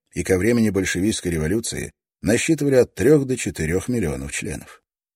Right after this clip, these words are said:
Эти союзы также были объединены во Всероссийскую организацию, нечто вроде Русской Федерации Труда,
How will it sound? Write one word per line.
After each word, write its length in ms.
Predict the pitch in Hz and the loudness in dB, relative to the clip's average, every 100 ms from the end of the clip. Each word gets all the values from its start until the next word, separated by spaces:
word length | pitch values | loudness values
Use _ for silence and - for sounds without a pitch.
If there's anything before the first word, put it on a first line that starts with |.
| _ | _
Эти 220 | - 92 95 | -4 -4 -2
союзы 400 | - 104 98 117 | 0 2 0 -2
также 340 | 147 101 80 | -2 -4 -4
были 160 | 73 71 | -4 -4
объединены 680 | 69 73 71 76 82 113 - _ - | -4 -6 -4 -2 -2 -2 -6 _ -4
во 120 | 90 | -4
Всероссийскую 760 | 82 92 87 - 82 73 - | 0 -2 0 -2 -6 -6 -6
организацию, 840 | 80 85 104 110 73 - - - - _ - | -6 -4 -4 -4 -8 -12 -12 -12 -16 _ -2
нечто 360 | 143 139 - | 0 2 2
вроде 280 | 131 127 113 | 2 2 2
Русской 380 | 117 127 - 107 | 2 0 0 -2
Федерации 680 | - 104 104 104 90 - 95 | 0 0 0 0 -2 -2 -4
Труда, 500 | - 117 131 127 71 | -4 -6 -2 -2 -2